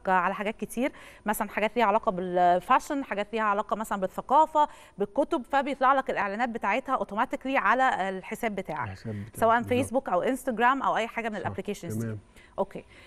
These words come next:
Speaker 1: آه، في بقى حاجة تانية بتحصل غريبة، الناس كلها دايما بتقول ان حاجة بتحصل لهم وما بيعرفوش ايه هي. انا مثلا بقابل انسان على الحقيقة، برجع البيت افتح الفيسبوك الاقيه people you may know.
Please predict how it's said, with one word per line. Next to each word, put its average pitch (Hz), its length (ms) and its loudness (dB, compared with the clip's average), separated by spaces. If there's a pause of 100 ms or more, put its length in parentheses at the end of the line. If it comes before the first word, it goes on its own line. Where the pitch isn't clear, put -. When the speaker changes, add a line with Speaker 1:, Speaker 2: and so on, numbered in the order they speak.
(140)
Speaker 1:
آه، 214 400 2
في 311 240 -6
بقى 330 180 2
حاجة 311 180 0
تانية 320 200 0
بتحصل 320 380 -2
غريبة، 262 300 2
الناس 269 220 0
كلها 269 220 2
دايما 294 260 4
بتقول 262 280 -2
ان 214 380 2 (320)
حاجة 254 220 -2
بتحصل 220 380 0
لهم 277 120 4
وما 269 160 0
بيعرفوش 196 400 0
ايه 226 120 0
هي. 165 220 -2 (460)
انا 262 140 4
مثلا 269 240 0
بقابل 247 260 4
انسان 269 540 -2 (340)
على 196 180 0
الحقيقة، 214 540 -2 (760)
برجع 214 340 4
البيت 240 300 -2
افتح - 260 -4
الفيسبوك 269 480 -6
الاقيه 269 340 -4
people 311 440 -4
you 240 120 -2
may 233 280 0
know. 190 160 2